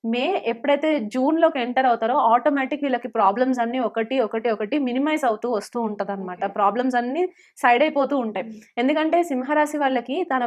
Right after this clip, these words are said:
Speaker 1: భాగ్యాధిపతి అయిన కుజ స-, కుజుడు కూడా కొద్దిగా ఫేవరబుల్‌గా
Speaker 2: అవును.
Speaker 1: లేకపోవడము, ఆ, గోచార రీత్యా,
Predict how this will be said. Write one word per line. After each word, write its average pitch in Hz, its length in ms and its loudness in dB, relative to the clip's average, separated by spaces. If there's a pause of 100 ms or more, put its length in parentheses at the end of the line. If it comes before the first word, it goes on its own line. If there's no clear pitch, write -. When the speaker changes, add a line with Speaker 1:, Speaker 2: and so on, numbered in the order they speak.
Speaker 1:
భాగ్యాధిపతి 254 720 0
అయిన 240 220 -2 (400)
కుజ 254 180 2
స-, 285 280 4
కుజుడు 254 320 -2
కూడా 302 200 2
కొద్దిగా 240 300 -2
ఫేవరబుల్‌గా 262 640 2
Speaker 2:
అవును. 240 120 0
Speaker 1:
లేకపోవడము, 220 720 2 (360)
ఆ, 202 60 0 (160)
గోచార 240 460 4
రీత్యా, 294 360 2